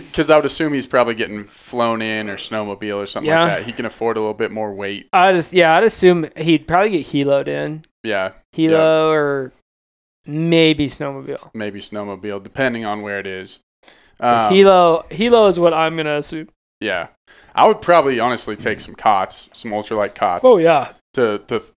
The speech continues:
Speaker 1: throw 'em up underneath your, underneath the
Speaker 2: Yeah,
Speaker 1: snow, keep
Speaker 2: and especially if you're
Speaker 1: separation.
Speaker 2: getting heloed in or, or even taking, like, a, a snowmobile, pulling a polk or something on,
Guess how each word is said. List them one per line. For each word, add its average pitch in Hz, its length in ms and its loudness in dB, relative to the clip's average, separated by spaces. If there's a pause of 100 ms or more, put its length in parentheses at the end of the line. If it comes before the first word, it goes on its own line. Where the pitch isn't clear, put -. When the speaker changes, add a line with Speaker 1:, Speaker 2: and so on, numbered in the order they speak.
Speaker 1:
throw 120 220 -2
'em 104 80 -6
up 101 200 -6 (460)
underneath 101 440 -10
your, 98 260 -8 (320)
underneath 123 360 -4
the - 60 -6
Speaker 2:
Yeah, 185 320 4
Speaker 1:
snow, - 100 -10
keep - 100 -6
Speaker 2:
and 226 80 6
especially 262 380 4
if 311 60 2
you're 269 100 4
Speaker 1:
separation. 180 180 0
Speaker 2:
getting 131 140 -10
heloed 170 380 6
in 170 560 2
or, 139 360 2
or 160 240 4
even 190 200 2
taking, 147 520 -2
like, 143 240 -6
a, 131 320 -6
a 147 40 -6
snowmobile, 147 1000 0
pulling 143 240 -2
a 135 40 -10
polk 135 400 -6
or 151 60 -6
something 156 500 -6
on, 139 180 -10